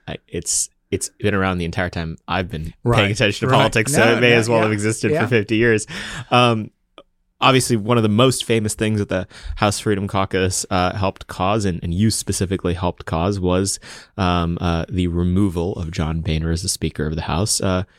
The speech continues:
Speaker 1: just real quick, uh, how'd that work? How'd you, how, how'd you
Speaker 2: <laughs>
Speaker 1: manage to completely
Speaker 2: Well,
Speaker 1: change the presidential line of succession?
Speaker 2: Well, I c-, I can tell you that, uh,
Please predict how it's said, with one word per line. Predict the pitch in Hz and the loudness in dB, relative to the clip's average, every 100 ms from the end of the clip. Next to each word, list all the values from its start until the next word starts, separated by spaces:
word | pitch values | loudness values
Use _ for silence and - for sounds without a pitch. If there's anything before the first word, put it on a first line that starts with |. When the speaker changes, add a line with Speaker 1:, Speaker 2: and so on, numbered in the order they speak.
| _ - | _ -4
Speaker 1:
just | 180 151 123 | -2 0 2
real | 104 | 0
quick, | - 113 - - _ _ - | 0 -4 -6 -14 _ _ -8
uh, | 101 | -2
how'd | - 214 | 0 0
that | 175 104 | 0 0
work? | 104 160 - | -2 -2 -6
How'd | - 135 127 | 0 2 2
you, | |
how, | 139 160 151 | 4 4 4
how'd | 156 165 | 4 4
you | 190 | 2
Speaker 2:
<laughs> | |
Speaker 1:
manage | - 170 147 156 - | 2 2 4 0 0
to | 143 | -2
completely | 127 - 123 147 143 | 0 -2 0 0 4
Speaker 2:
Well, | 160 185 | 4 6
Speaker 1:
change | 123 143 147 151 | 6 4 2 2
the | 139 - - - | 2 0 -8 0
presidential | 135 127 127 131 - 139 | 2 4 4 2 2 4
line | 123 127 | 4 4
of | 120 | 0
succession? | - 135 127 | -4 -2 0
Speaker 2:
Well, | 131 131 135 131 127 135 | 2 4 4 4 4 2
I | 131 135 | 0 0
c-, | - | -2
I | 139 135 | -2 0
can | 143 127 | -2 -2
tell | 156 147 | 0 0
you | 135 120 117 | 0 -2 -2
that, | 110 110 113 - | -2 -2 -4 -8
uh, | 127 113 104 104 101 120 | -8 -6 -6 -6 -6 -10